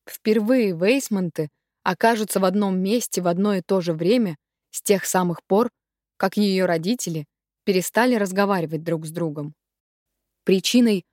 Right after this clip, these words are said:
окончательного разлада стала та напряженная беседа на кухне, обрывок которой Аттина и Амир случайно услышали.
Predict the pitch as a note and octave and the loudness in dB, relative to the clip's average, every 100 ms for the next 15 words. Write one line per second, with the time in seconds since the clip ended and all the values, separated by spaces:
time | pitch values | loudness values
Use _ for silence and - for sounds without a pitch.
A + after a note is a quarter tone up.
0 | _ _ F#3 G#3 G3 - G#3+ - F#3+ F#3 | _ _ 0 2 2 2 2 2 0 0
1 | F3+ F3+ F3+ C4+ B3+ E3 - _ _ _ | 0 0 0 -2 -2 -4 -10 _ _ _
2 | - - B3+ A#3+ - B3 A#3 G#3 G#3+ A3 | -8 0 2 2 2 2 2 2 4 4
3 | A3 G3 F3 F3+ - C#4+ A3+ F#3+ F3 F3 | 2 2 0 -2 0 0 2 0 0 -4
4 | - C#3+ C#3 _ _ _ - E3+ G3 F#3+ | -2 -8 -10 _ _ _ -4 2 2 2
5 | - - E3 B3 C4 F3+ C#3+ _ _ _ | 0 -4 0 4 4 2 -6 _ _ _
6 | - F#3+ - G3+ F3+ - F3 E3+ G3 C4 | -4 -4 0 2 2 0 0 2 2 0
7 | B3 _ _ - - F#3 - E3 D#3+ E3+ | -2 _ _ -14 -4 -4 0 0 0 -2
8 | F3+ G#3+ F#3 - C#3+ | -2 0 -2 -4 -10